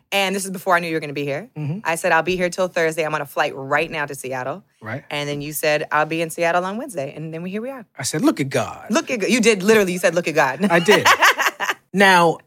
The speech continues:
Speaker 2: do you remember how we first met?
Speaker 1: Yes.
Speaker 2: 'Cause it's sketchy for me. It's a
Speaker 1: I don't remember the order.
Speaker 2: Mm-hmm.
Speaker 1: I remember how we met. Yes,
Speaker 2: Mm-hmm.
Speaker 1: absolutely. I,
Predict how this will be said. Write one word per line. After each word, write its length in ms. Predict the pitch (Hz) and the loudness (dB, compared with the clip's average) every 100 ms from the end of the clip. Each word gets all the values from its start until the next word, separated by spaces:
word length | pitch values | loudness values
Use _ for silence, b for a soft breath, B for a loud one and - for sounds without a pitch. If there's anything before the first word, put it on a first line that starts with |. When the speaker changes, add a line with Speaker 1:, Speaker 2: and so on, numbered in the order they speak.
| - | -4
Speaker 2:
do 80 | 190 | 2
you 80 | |
remember 240 | 202 202 190 | 4 4 4
how 80 | 170 | 4
we 80 | 160 | 2
first 300 | - 135 127 | -2 -6 -6
met? 160 | - - | -10 -4
Speaker 1:
Yes. 340 | 160 - - _ | -4 -4 -8 _
Speaker 2:
'Cause 160 | - 160 | -4 -2
it's 80 | 156 | -2
sketchy 380 | - 180 - | 2 0 0
for 100 | 127 107 | -6 -8
me. 140 | 104 | -8
It's 160 | 110 - | -8 -8
a 40 | 113 110 _ _ | -10 -14 _ _
Speaker 1:
I 60 | 226 | 2
don't 80 | 269 | 4
remember 200 | 262 233 | 4 4
the 100 | 202 | 4
order. 440 | 214 208 233 294 349 _ - | 6 6 6 4 2 _ -10
Speaker 2:
Mm-hmm. 200 | 123 147 | -2 4
Speaker 1:
I 80 | 208 | 6
remember 300 | 208 214 202 | 6 6 4
how 180 | 202 | 2
we 140 | 180 180 | 0 -2
met. 500 | 165 156 120 - - _ | -4 -6 -6 -14 -16 _
Yes, 220 | 156 127 | -4 -2
Speaker 2:
Mm-hmm. 140 | 143 175 - - _ _ | -4 -10 -18 -20 _ _
Speaker 1:
absolutely. 500 | 165 156 151 135 98 - _ - | -2 -2 -4 -6 -8 -12 _ 4
I, 400 | 220 247 262 | 6 8 6